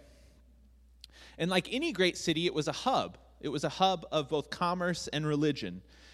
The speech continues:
Antioch was specifically known within the religious sphere for, uh, the cult and temple to Daphne and Apollo.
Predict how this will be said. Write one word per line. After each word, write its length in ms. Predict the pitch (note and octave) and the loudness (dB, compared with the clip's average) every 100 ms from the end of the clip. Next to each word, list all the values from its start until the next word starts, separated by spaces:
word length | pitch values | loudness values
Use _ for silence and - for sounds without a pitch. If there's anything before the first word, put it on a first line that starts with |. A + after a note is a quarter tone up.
| - - - | -20 -8 -2
Antioch 520 | E3 - F#3 E3+ - | -2 0 2 2 0
was 120 | D#3+ | -6
specifically 580 | - D3 F#3+ F#3 E3+ D#3+ | -4 -4 -2 -4 -6 -6
known 280 | D3 C#3+ C#3+ | -4 -6 -6
within 280 | C3 C#3 D3+ | -4 -4 -4
the 100 | C3 | 0
religious 460 | C3 C#3+ F#3+ F3+ - | 2 4 4 0 -8
sphere 460 | - D3 C#3 C3 - - | -4 -2 0 -2 -8 -20
for, 560 | - D3 C#3 C3+ B2+ - | -2 2 4 4 2 0
uh, 180 | A#2+ A2 | -2 -2
the 140 | G#2+ A#2+ - | -2 -6 -6
cult 340 | - D#3+ D#3+ - | 0 2 2 -2
and 180 | C3+ B2+ | -6 -4
temple 400 | D3 C#3+ D3 C3 | -4 -2 -2 -2
to 140 | - | -4
Daphne 640 | G2+ A#2 B2 D#3 - F3 F3+ | -8 -4 -4 -4 -8 -10 -8
and 80 | B2 | -8
Apollo. 640 | - C#3 C#3 D#3 E3+ | -6 -2 -2 -2 -4